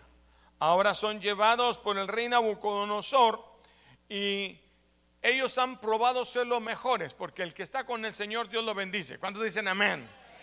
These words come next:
Cuando tú caminas con el Señor, las puertas se abren.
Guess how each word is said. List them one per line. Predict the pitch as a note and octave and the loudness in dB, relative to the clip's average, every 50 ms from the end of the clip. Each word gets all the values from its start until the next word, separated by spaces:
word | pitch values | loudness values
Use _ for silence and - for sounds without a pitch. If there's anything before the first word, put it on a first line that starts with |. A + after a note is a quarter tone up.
| - - - - - - | -20 -20 -16 -12 -6 -2
Cuando | - G#3 G3+ G#3 G#3 | 0 0 0 0 2
tú | - - | 0 2
caminas | - D#4+ D4 D4+ D#4+ D4+ D4+ C#4+ | 4 4 4 4 4 4 4 4
con | D4 D4+ B3 A#3+ | 4 2 -2 -2
el | A#3 G3 | -2 -4
Señor, | - A3 A3 A#3+ C4+ C4+ | -4 -6 -2 -2 0 0
las | C4+ B3+ | 0 -2
puertas | - - C4 B3 - C4 G3 | 0 -2 -4 -2 -2 -4 -4
se | D#3+ G#3+ G#3+ | -2 2 4
abren. | A#3 C#4 C#4 A#3+ E3+ - | 4 4 2 0 -4 -8